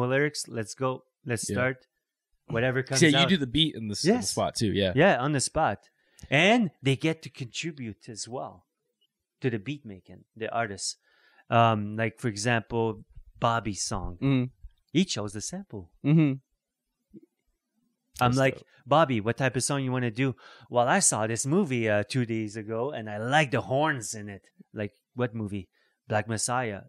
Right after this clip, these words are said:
Speaker 1: We go on YouTube, theme intro, the horns. "Oh, shit, yeah, they are sick." I
Speaker 2: <laughs>
Speaker 1: start chopping it off.
Speaker 3: Mm-hmm.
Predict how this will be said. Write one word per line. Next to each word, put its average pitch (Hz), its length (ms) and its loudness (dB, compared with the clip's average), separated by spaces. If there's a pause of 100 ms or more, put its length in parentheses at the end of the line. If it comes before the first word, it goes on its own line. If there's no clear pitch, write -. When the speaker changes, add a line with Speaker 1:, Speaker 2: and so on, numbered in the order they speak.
Speaker 1:
We 120 180 -2
go 113 120 -2
on 107 180 -4
YouTube, 117 420 -6 (920)
theme 117 260 0
intro, 113 680 -8 (600)
the 107 140 0
horns. 127 500 -4
"Oh, 113 80 -16
shit, 175 320 -10
yeah, 135 220 -10
they 107 100 -8
are 120 180 -6
sick." 110 320 -8 (480)
I 98 100 -6
Speaker 2:
<laughs> - 140 -8
Speaker 1:
start 113 200 -6
chopping 113 340 -10
it 110 140 -10
off. 127 240 -4
Speaker 3:
Mm-hmm. 165 360 2